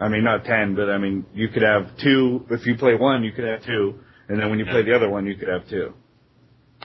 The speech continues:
Speaker 1: So,
Speaker 2: Right.
Speaker 1: and that's a powerful card. I, I mean, if they did have four in there, that would be one of the decks, like the Eons of Evil deck in the first one, that would be too powerful to play.
Speaker 2: Mm-hmm.
Speaker 1: Just because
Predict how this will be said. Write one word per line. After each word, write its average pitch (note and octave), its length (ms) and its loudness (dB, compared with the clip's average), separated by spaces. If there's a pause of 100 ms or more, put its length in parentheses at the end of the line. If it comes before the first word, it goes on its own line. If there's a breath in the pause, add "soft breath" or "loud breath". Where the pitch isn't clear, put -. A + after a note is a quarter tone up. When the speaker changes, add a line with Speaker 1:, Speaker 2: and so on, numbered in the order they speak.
(140)
Speaker 1:
So, G2+ 500 2 (140)
Speaker 2:
Right. - 80 -20 (140)
Speaker 1:
and A#2+ 180 0
that's - 220 -2
a C3+ 40 -4
powerful C3 460 0
card. B2 580 2 (960 loud breath)
I, B2 280 -4
I - 20 0
mean, B2 180 2
if A#2+ 140 -4
they C3 120 0
did D#3+ 220 0
have C3+ 300 0
four A#2 240 0
in G#2+ 80 -4
there, G#2+ 320 -2 (520 soft breath)
that B2+ 220 0
would B2+ 120 -4
be A#2+ 120 -2
one A#2+ 180 -2
of A#2 80 -2
the A2+ 80 0
decks, A#2 580 -2
like G#2+ 240 -2
the A#2+ 60 -6
Eons A#2+ 400 0
of A2 80 -10
Evil B2 280 0
deck A2+ 280 0
in A#2 80 -4
the G#2+ 80 -4
first B2 380 -2
one, G2+ 200 -4
that G2+ 140 -2
would F#2+ 140 -4
be G2+ 280 -4
too D3 180 -2
powerful F#2+ 500 0
to F2+ 60 0
play. F#2+ 420 -2 (460 soft breath)
Speaker 2:
Mm-hmm. G2+ 200 -2
Speaker 1:
Just A2 160 -2
because A2+ 600 2